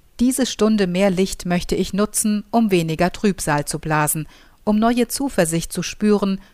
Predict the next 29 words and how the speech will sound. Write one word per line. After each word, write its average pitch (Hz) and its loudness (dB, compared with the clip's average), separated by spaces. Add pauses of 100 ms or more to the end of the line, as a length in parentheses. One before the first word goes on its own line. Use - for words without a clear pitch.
(100)
und 233 2
andere 202 2
immer 226 2
wieder 180 0
neu 151 -2
zu - -4
ermutigen. 156 -2 (1300)
Wie 208 2
oft - 2
hatte 185 0
ich 185 -2
schon 196 0
das 180 2
Gefühl, 220 0
dass 185 0
mir 190 2
die 185 -2
Zeit 214 0
zwischen 180 -2
den 170 0
Fingern 170 0
zerrinnt. 151 -4 (600)
So 226 2
wie - 2
der 156 2
Sand 190 2
in 175 -2
einer 185 0
Sanduhr, 170 0